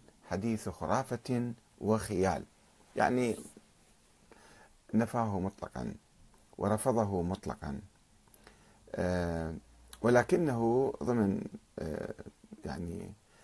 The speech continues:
بحثه التفصيلي لهذا الموضوع ذكر أن الروايات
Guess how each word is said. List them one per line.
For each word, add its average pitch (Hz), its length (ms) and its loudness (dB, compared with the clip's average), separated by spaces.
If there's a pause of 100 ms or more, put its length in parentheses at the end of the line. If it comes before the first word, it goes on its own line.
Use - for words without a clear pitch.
(240)
بحثه 110 540 0
التفصيلي 98 680 0
لهذا 85 640 -2
الموضوع 90 540 2 (680)
ذكر 151 360 4
أن 127 140 2
الروايات 110 680 4